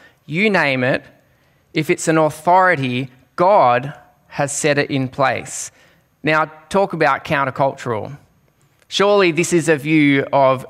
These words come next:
authority that only a renewed, transformed mind would have. But it's totally consistent with, uh, many other parts of the Bible, what they teach us about God and his rule.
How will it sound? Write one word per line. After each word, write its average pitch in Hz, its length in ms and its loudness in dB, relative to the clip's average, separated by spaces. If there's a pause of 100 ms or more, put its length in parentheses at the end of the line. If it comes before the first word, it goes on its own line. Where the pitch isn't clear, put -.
authority 135 880 0 (600)
that 139 300 0
only 160 440 2 (140)
a 139 100 0
renewed, 139 840 -2
transformed 139 1000 -4
mind 117 640 -6 (400)
would 120 200 -6
have. 107 580 -4 (1400)
But - 380 -2
it's 190 200 -4
totally 233 320 2
consistent 143 720 -4 (460)
with, 143 300 -4 (280)
uh, 139 360 0
many 165 240 0
other 160 160 2
parts 151 360 0
of 127 120 -10
the 123 80 -8
Bible, 139 560 2
what 151 240 0
they 147 120 0
teach 160 300 -2
us 135 180 -4
about 123 360 -2
God 131 340 2
and 127 140 -2
his 127 240 -6
rule. 131 420 -2